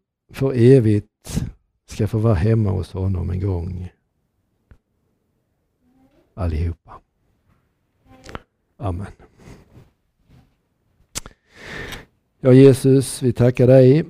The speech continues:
<clears throat> för vad du har gjort för oss. Tack att du har öppnat vägen för oss till himlen, till hemmet. Herre, vi har hört om det många gånger.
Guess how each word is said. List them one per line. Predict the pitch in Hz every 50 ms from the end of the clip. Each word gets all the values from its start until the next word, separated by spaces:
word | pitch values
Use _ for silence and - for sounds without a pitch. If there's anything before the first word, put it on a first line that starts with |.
| - - 233 185 170 139 123 117
<clears throat> | 120 117 - - _ _ _ _ - - -
för | - - 123
vad | 123 131
du | 147 160 156
har | 143 131
gjort | 135 131 120 107 -
för | - - 113
oss. | 107 104 98 90 - - _ _ _ _ - - - - _ _ _ - - _ _ _ _ _ _ _ _ - - - - - - _ _ _ _ _ _
Tack | - - 107 104
att | 113 107
du | 113
har | 113
öppnat | 120 127 - _ - 107 104 107 - _
vägen | - 104 113 110 104 98 95 95 98 95 95
för | - 107
oss | 107 104 104 95 87 -
till | _ - 98
himlen, | 82 85 101 98 98 98 98 - _ _ _ _ _ _ _ _ _ _ _ _ _ _ _ _ _ _ _ _ _ _ _ _
till | - - 92 87
hemmet. | 78 98 104 101 92 92 87 95 - _ _ _ _ _ - - - - _ _ _ _ _ _ _ _ _ _ _ _ _ _ _ _ _ - _ _ _ _ _ - - - _ _ _ _ _ _ _ _ _
Herre, | - - 113 113 113
vi | 120
har | 120 117 135
hört | 156 147 113 - -
om | 120 113 110
det | 110
många | 110 123 139 135 127 113 104
gånger. | 104 107 110 110 101 87 90 -